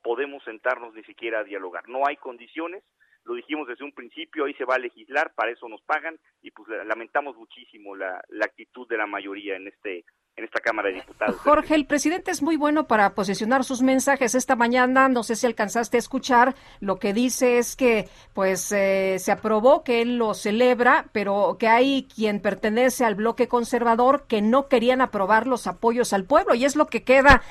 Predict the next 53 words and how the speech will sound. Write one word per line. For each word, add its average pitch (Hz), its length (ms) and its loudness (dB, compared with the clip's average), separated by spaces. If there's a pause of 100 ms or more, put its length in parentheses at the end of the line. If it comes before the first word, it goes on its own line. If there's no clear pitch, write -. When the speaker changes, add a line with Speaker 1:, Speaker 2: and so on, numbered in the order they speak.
(200)
Speaker 2:
como 214 220 2
mensaje 214 580 4
para 202 260 2
la 190 120 2
gente, 302 360 0
¿no? 262 240 0
No 240 460 4
querían 247 600 2
aprobar 208 520 4
ustedes 220 460 -4
los 190 180 -6
apoyos 208 400 -6
al 175 100 -10
pueblo. 175 300 -4 (840)
Speaker 1:
Bueno, 170 160 -4
el 147 80 -4
presidente 151 920 -6
tiene 139 200 -14
un 147 100 -14
problema, 123 360 -6
el 131 60 -12
presidente 113 380 -16
es - 100 -18
un 123 140 -14
embustero 117 560 -6
consuetudinario. 107 1080 -8 (600)
Y, 123 340 -16
y, - 40 -18
pues, - 180 -14
cada 123 200 0
vez 143 100 -4
que 151 100 -18
tiene 143 140 -12
un 143 80 -12
micrófono 139 400 -8
enfrente 135 400 -8
miente, 160 340 -8
o 117 80 -4
por 98 160 -14
lo 107 80 -10
menos 127 200 -10
dice 131 200 -16
cosas 120 300 -14
que 101 100 -14
no 110 140 -14
conoce 131 500 -8
o 92 80 -14
de 95 80 -8
las 92 140 -14
que 98 100 -20
no 110 100 -12
le 127 120 -8
constan. 135 440 -12